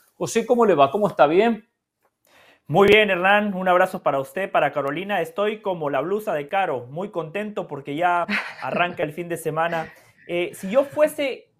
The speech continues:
Speaker 2: el hermano de Xavi, un amigo de Xavi, yo le diría, "Hermano, no te quemes más en las, en las conferencias de
Speaker 1: Sí.
Speaker 2: prensa.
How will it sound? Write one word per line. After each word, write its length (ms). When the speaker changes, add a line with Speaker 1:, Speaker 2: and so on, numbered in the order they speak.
Speaker 2:
el 140
hermano 420
de 140
Xavi, 760
un 180
amigo 320
de 80
Xavi, 300
yo 120
le 140
diría, 640
"Hermano, 540
no 80
te 140
quemes 280
más 520
en 140
las, 220
en 140
las 140
conferencias 500
de 60
Speaker 1:
Sí. 40
Speaker 2:
prensa. 440